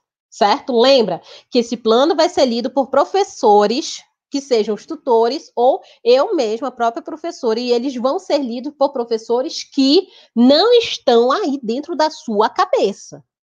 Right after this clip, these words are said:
Então, a gente vai ficar na dúvida. O que que ele quis dizer com isso? O que será que vai acontecer aqui?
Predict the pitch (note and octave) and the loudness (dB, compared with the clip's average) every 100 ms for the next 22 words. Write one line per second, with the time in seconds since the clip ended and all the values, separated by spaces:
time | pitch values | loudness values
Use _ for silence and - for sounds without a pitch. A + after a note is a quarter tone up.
0 | _ - G#3+ G#3+ B3 C4+ F#4+ D#4+ D4 B3 | _ -8 -8 -2 -2 0 0 -2 -2 -4
1 | C4 F4+ - G4 A4 G4+ D4+ G#3+ F3+ - | -4 -4 -6 -4 -2 -2 -4 -6 -12 -14
2 | _ _ C5 C#5 C#5+ A#4 G4 C4+ B3 A#3 | _ _ 0 4 4 4 2 2 -2 -2
3 | C#4 A3 D#3 - C3+ D3 _ _ _ _ | 0 0 -2 -8 -16 -18 _ _ _ _
4 | _ _ _ _ C5 - B4+ G#4+ D#4+ D4 | _ _ _ _ -4 0 0 0 2 0
5 | C4+ C#4 A#3+ A#3+ A3+ A3 - F3 D3+ | 0 -2 -4 -4 -4 -4 -8 -10 -10